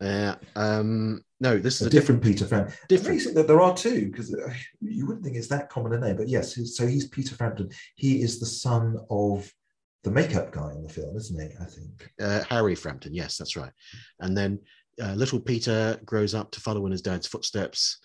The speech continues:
Speaker 1: and becomes a, a, a renowned, uh, makeup artiste on feature films and wins, uh, an Oscar for Braveheart.
Speaker 2: He wins an Oscar for the makeup on Braveheart,
Speaker 1: Mm.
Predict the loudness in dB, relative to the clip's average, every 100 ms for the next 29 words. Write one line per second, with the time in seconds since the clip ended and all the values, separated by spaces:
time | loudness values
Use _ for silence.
0 | _ _ _ -6 -4 -6 -6 -4 -4 -4
1 | -6 -8 -10 -10 -12 -14 -18 -10 -4 -2
2 | -2 -4 -6 -10 -12 -10 -4 -4 -4 -8
3 | -10 _ -8 -6 -6 -2 0 2 0 -6
4 | -6 -4 -6 -10 _ -8 -8 -4 -2 -2
5 | -4 -6 -4 -2 0 -2 -6 -20 -20 _
6 | _ _ -8 -6 -6 -2 0 0 0 -2
7 | -4 _ -16 -6 -4 -2 -2 0 2 2
8 | 0 -8 -12 -20 _ _ _ _ _ -4
9 | -2 -2 -4 -2 -4 -2 0 0 -2 -6
10 | -4 0 2 2 0 -2 -4 -6 -6 0
11 | 2 2 0 -6 -8 -12 -10 -4 0 0
12 | 0